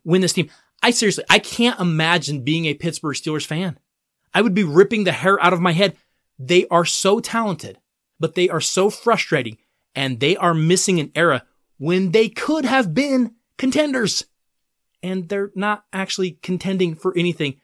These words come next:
at least right now. And by the way, if they end up losing a couple more games in these next few weeks, and it's very possible that they could end up losing a few games, there's really no reason for Le'Veon Bell to come back at all. We'll see what happens in Pittsburgh. That is a bizarre, bizarre team. Hey, coming back,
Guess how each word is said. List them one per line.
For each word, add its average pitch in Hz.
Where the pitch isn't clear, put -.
at 175
least 185
right 165
now. 156
And 285
by 226
the 190
way, 165
if 226
they 277
end 240
up 170
losing 202
a 165
couple 208
more 190
games 175
in 185
these 160
next 180
few 185
weeks, 151
and 180
it's 151
very 190
possible 185
that 156
they 170
could 180
end 202
up -
losing 208
a -
few 214
games, 202
there's 160
really 135
no 143
reason 131
for 131
Le'Veon 117
Bell 107
to 104
come 117
back 101
at 120
all. 95
We'll 139
see -
what 113
happens 110
in 98
Pittsburgh. 98
That 139
is 113
a 107
bizarre, 110
bizarre 107
team. 117
Hey, 214
coming 277
back, 247